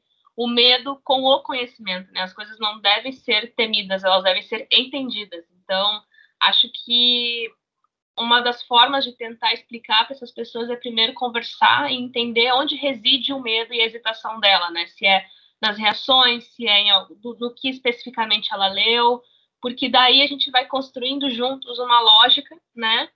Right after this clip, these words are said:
que vai ser particular pra cada um dos casos, pra que a gente possa começar a entender se faz sentido ter toda essa hesitação ou se, na verdade,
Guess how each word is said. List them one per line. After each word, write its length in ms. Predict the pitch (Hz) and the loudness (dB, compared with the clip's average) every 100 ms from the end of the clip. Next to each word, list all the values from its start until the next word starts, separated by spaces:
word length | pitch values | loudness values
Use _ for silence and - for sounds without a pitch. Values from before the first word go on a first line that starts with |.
| _ _ | _ _
que 100 | 262 | -2
vai 80 | 240 | -2
ser 160 | 254 | -2
particular 680 | 254 262 - 277 285 247 277 | 0 2 2 0 2 2 2
pra 140 | 262 | -2
cada 400 | 262 269 311 359 | -2 0 0 -2
um 160 | 294 294 | -4 -6
dos 160 | 254 - | -10 -4
casos, 600 | 220 202 226 254 294 - _ _ _ _ | 0 2 0 -6 -14 -18 _ _ _ _
pra 220 | 269 285 | 0 0
que 120 | 311 | 0
a 40 | 320 | -8
gente 260 | 302 - 285 | -8 -8 -2
possa 340 | - 269 277 | 0 0 -2
começar 420 | 285 269 277 - | -8 -8 -6 0
a 100 | 254 | 2
entender 380 | 269 269 262 254 | 0 -6 -8 -8
se 140 | 269 | -8
faz 280 | 269 269 277 | -2 -2 0
sentido 520 | 294 277 - 302 302 | -6 -2 -2 -2 -6
ter 120 | 285 262 | -8 -6
toda 220 | 262 247 | -4 -4
essa 180 | 254 247 | -6 -10
hesitação 720 | 240 240 233 - 240 254 269 | -12 -12 -14 -4 0 2 2
ou 140 | 247 | 0
se, 120 | 254 | -2
na 140 | 254 240 | -4 -4
verdade, 600 | 233 - 220 240 233 | -4 2 4 6 2